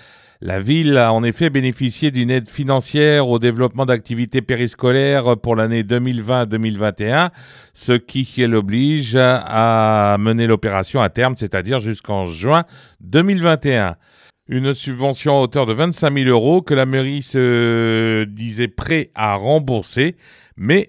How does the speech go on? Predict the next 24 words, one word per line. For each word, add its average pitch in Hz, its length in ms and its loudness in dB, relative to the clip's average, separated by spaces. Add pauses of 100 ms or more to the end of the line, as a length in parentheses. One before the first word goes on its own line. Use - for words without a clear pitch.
cela 120 560 0
n'était 113 300 -4
pas 113 140 -2
prévu 104 300 -4
dans 117 100 0
le 104 140 0
contrat 110 320 -2
signé 110 260 -4
avec 104 220 -2
l'Éducation 139 500 -4
nationale. 104 880 -2 (340)
Les 120 120 -2
parents 135 200 4
d'élèves 123 320 2
qui 120 160 0
avaient, 117 300 2 (160)
euh, 113 300 2
manifesté 117 640 -2
leur 120 240 2
mécontentement 139 800 0
face 135 320 0
à 120 180 2
cette - 460 -6
décision 104 640 -4